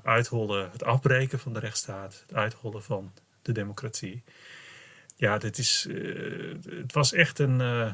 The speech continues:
een nek-aan-nek race die werd, eh, werd voorspeld. En het is eigenlijk in de laatste twee weken dat het begon te vers-, verschuiven richting, eh,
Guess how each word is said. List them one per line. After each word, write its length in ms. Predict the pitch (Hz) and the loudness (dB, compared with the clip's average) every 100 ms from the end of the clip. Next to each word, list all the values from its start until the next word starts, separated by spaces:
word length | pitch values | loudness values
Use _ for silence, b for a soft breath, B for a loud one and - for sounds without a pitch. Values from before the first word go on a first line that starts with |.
| 123 | 0
een 120 | 139 | 6
nek-aan-nek 440 | 156 135 117 196 | 6 6 2 2
race 380 | 113 98 98 - | 0 -2 -2 -2
die 100 | 117 | -4
werd, 200 | 113 - | -8 -4
eh, 200 | 113 104 | -2 -2
werd 220 | 101 98 | -6 -8
voorspeld. 520 | - 139 117 95 120 | -6 -6 -6 -6 -6
En 60 | - | -6
het 80 | 117 | -6
is 80 | 135 | 0
eigenlijk 300 | 131 120 120 | 2 0 -2
in 60 | 113 | -4
de 40 | 110 | 0
laatste 640 | 135 170 - 147 147 147 b b b b b b b - | 2 4 2 2 0 -2 b b b b b b b -6
twee 420 | - 117 123 127 | 2 4 6 4
weken 540 | 107 110 120 123 120 113 B B B | 2 -2 -2 -2 -4 -4 B B B
dat 360 | 127 107 104 - | -6 -4 -4 -4
het 240 | 127 - - | -4 -4 -4
begon 280 | 117 127 113 | 0 2 0
te 120 | 110 | -2
vers-, 340 | - 131 - - | -2 0 -2 -2
verschuiven 880 | - 127 - 131 143 151 143 139 131 - | 4 4 4 4 4 4 2 -2 -2 -6
richting, 640 | 117 123 - 113 107 | -6 -6 -4 -6 -6
eh, 60 | 107 | -8